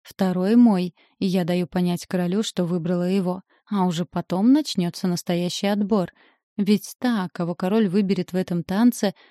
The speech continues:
фактически станет фавориткой отбора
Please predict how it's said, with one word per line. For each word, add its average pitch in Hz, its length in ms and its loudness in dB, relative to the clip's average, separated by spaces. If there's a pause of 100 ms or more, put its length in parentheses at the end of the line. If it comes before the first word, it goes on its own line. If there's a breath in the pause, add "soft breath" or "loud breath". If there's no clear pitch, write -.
фактически - 840 -6
станет 175 440 -4
фавориткой 175 640 -4
отбора 185 420 0